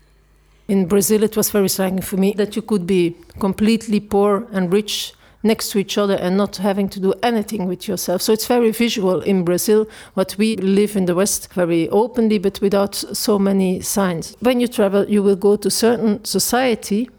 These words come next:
you're confronted with your own values, because one of the things also through my travels is what I experience is, like, Europe likes to have the idea to be very moralistic, very good and very fair.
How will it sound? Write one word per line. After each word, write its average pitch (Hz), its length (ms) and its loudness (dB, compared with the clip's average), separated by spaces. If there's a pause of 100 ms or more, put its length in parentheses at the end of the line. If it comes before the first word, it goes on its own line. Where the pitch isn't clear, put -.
(300)
you're 202 100 2
confronted 240 680 0
with 196 140 -4
your - 120 0
own 190 180 0
values, 208 800 0 (140)
because 202 500 -2
one 220 320 0
of 226 100 -2
the 214 80 0
things 220 280 0
also 202 240 0
through 214 180 -6
my 180 160 0
travels 190 720 -2
is 220 280 -6
what 185 200 -2
I 180 240 -2
experience 247 580 -2
is, 208 160 -2
like, 196 360 -2
Europe 220 480 2
likes 233 320 0
to 240 60 4
have 208 140 2
the 202 140 2
idea 202 480 0
to 226 160 -12
be 202 160 0
very 196 280 0
moralistic, 190 640 0
very 180 280 0
good 202 300 0
and 190 100 -2
very 180 280 0
fair. 175 480 -2